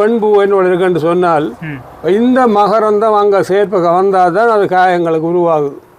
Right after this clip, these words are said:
Speaker 1: அப்ப இந்த பணியை செய்கிறது தேனிலையான் குழவி.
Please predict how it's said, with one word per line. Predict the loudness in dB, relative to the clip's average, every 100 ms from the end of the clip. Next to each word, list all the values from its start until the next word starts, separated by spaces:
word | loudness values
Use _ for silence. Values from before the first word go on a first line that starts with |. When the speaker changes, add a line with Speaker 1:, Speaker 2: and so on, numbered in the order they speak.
| -20 -20 -20 -20 -20 -20 -20 -20 -20 -10 -4
Speaker 1:
அப்ப | 0 2
இந்த | 2 4 2 0 -4
பணியை | -2 0 2 0 0 0
செய்கிறது | 0 2 2 2 2 2 2 0
தேனிலையான் | -2 0 0 2 0 -2 -6 -20 -20 -20 -20 -16 -4
குழவி. | 0 2 0